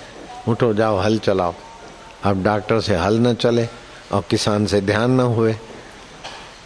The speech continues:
तो दूसरे बाबा ने कहा, "उसको तो, किसान की तो रुचि थी सेवा में, हल चलाने में, डॉक्टर को ध्यान लग रहा था।"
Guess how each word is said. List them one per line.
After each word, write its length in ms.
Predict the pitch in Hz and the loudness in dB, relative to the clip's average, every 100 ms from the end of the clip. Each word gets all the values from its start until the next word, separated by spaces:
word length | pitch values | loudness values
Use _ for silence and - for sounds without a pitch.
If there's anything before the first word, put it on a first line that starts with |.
| - - - - - - - - - - - - - - | -20 -20 -20 -20 -20 -20 -20 -20 -20 -20 -20 -20 -20 -6
तो 160 | 90 87 | -4 2
दूसरे 380 | 104 101 113 | 2 4 2
बाबा 320 | 104 107 107 110 | 2 2 2 2
ने 180 | 113 | 2
कहा, 180 | 104 117 | 0 0
"उसको 360 | 113 107 - 117 | 2 0 0 0
तो, 220 | 110 110 - - - - - - - - - - - - | 0 -2 -4 -16 -20 -20 -20 -20 -18 -18 -18 -20 -18 -6
किसान 340 | 98 107 107 | 0 2 2
की 140 | 98 107 | 0 0
तो 140 | 113 | 0
रुचि 360 | 110 110 - 123 | 0 0 -2 0
थी 220 | 117 110 | 0 -2
सेवा 400 | - 104 104 104 | 0 0 2 2
में, 200 | 107 104 113 | 0 -2 -6
हल 240 | - 101 | -2 -2
चलाने 480 | 101 110 101 101 101 | 0 0 0 0 0
में, 200 | 101 98 - - - - - - - - 90 | -2 -4 -8 -18 -20 -20 -20 -20 -18 -10 0
डॉक्टर 380 | 92 - 104 | 0 0 -4
को 160 | 95 101 | -2 0
ध्यान 240 | 90 98 | 0 0
लग 240 | 113 110 104 | 2 0 0
रहा 160 | 104 | 0
था।" 240 | 95 95 | -2 -4